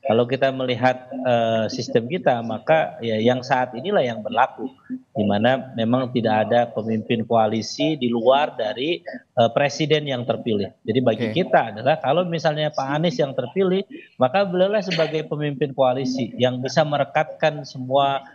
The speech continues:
Speaker 1: eh, partai-partai koalisi. Dan yang kedua, saya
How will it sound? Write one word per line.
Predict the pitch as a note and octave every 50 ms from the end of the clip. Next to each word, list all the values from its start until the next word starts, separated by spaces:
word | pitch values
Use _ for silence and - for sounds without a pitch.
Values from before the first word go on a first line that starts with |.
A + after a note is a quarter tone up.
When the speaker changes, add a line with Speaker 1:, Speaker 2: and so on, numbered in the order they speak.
| _ _ -
Speaker 1:
eh, | - B2 B2 A#2+ B2
partai-partai | - C3 B2 B2 - B2 A#2 - A#2+ A#2 A#2 B2+ A#2+ A2+ -
koalisi. | - A2+ G#2+ G#2+ A2 A2 - - - G2+ F#2 - - - - - _ _ _ - - - _ -
Dan | C#3 - A2+ A#2+ A#2+ B2+
yang | C3 B2+ A#2+
kedua, | B2+ B2+ C3+ D3+ F3 D3+ C3+ C3+ D3 E3+ F#3 - - - - -
saya | - A#2+ A#2+ B2+ A#2